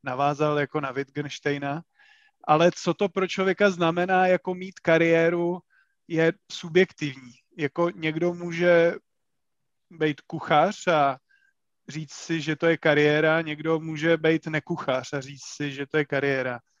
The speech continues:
No a on říkal, že ta kariéra, že to je, jako, když seš ten,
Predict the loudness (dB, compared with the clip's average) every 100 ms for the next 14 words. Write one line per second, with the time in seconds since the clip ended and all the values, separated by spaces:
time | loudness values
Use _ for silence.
0 | -20 -20 _ _ _ _ _ _ -4 4
1 | 4 4 0 -2 2 2 2 2 -2 -4
2 | _ _ _ _ _ _ -8 -6 0 2
3 | 4 4 4 0 -2 -8 -4 0 2 4
4 | 4 2 -2 -4 -4 -4 -4 -2 -4 0
5 | 0 0